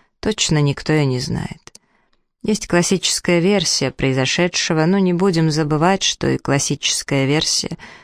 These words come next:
как и всякая другая, достаточно условна. Все доказательства её сомнительны. Историк Скобичевский ещё в царские времена писал: "Совершенно очевидно, что дотошная следственная комиссия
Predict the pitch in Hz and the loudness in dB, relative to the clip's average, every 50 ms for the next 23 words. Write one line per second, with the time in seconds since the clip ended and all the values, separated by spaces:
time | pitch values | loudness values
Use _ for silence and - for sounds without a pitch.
0 | _ _ _ - - - - 196 170 - - 190 175 - - 165 160 147 139 151 | _ _ _ -16 -14 -8 -4 -2 0 0 2 0 0 2 2 2 2 2 2 0
1 | 143 - - 160 165 165 156 147 131 131 131 - - - 135 131 - - - - | 0 2 2 4 4 4 4 2 2 0 -2 -2 -2 -2 -4 -4 -2 -2 -4 -2
2 | - - - - - - - - - - - - - - - _ _ _ _ _ | -2 -2 -4 -4 -4 -6 -6 -8 -8 -12 -14 -14 -16 -20 -20 _ _ _ _ _
3 | _ _ _ _ _ _ _ _ - - - - - - - - - _ - - | _ _ _ _ _ _ _ _ -20 -20 -20 -20 -20 -20 -20 -20 -20 _ -4 -2
4 | - 220 208 214 214 - 208 208 185 226 226 208 - 160 156 - - 160 151 156 | 0 2 2 2 2 2 2 2 2 2 0 0 0 0 -2 0 0 0 2 2
5 | 160 160 - - 175 165 165 175 185 190 - - - - - - - - 180 196 | 2 2 2 2 2 4 4 4 2 2 0 -2 -4 -4 -6 -6 -6 -6 -8 -6
6 | - 160 - - - 175 170 160 151 - - - - - 156 143 160 156 - - | -6 -6 -2 0 2 4 4 2 2 0 -2 -2 -2 -2 0 0 0 -2 0 0
7 | 185 190 190 185 - - - - 143 139 - - - 139 - - - 156 151 151 | 0 0 0 0 -2 -4 -2 -2 -2 -2 0 0 -2 -2 -2 0 0 2 2 0
8 | - - - - 156 139 139 143 139 139 139 135 135 131 131 - - - - - | -2 -4 -2 -2 0 0 2 2 2 2 2 2 2 0 -2 -4 -6 -6 -4 -4
9 | - - - - 180 - - - - - _ _ _ _ _ - - - _ - | -4 -6 -8 -10 -12 -14 -16 -20 -20 -20 _ _ _ _ _ -20 -20 -18 _ -4
10 | - - 208 208 180 - - 208 190 180 175 170 165 160 151 - - - 170 160 | 0 2 4 4 4 2 2 2 4 4 4 4 2 2 0 0 0 2 2 2
11 | 165 180 190 180 190 170 165 - - - 160 147 147 147 - - 165 160 - - | 2 4 4 4 4 4 2 2 0 0 0 2 2 0 2 2 0 0 0 0
12 | - 160 151 143 139 - - 160 147 139 - - - - 139 139 139 139 131 127 | 0 0 0 0 0 0 0 0 0 0 0 -2 -2 0 0 2 2 2 0 -2
13 | - - 156 143 135 127 127 123 - - - - 156 151 | -2 0 0 2 2 0 0 0 -2 -2 -2 -2 -2 -4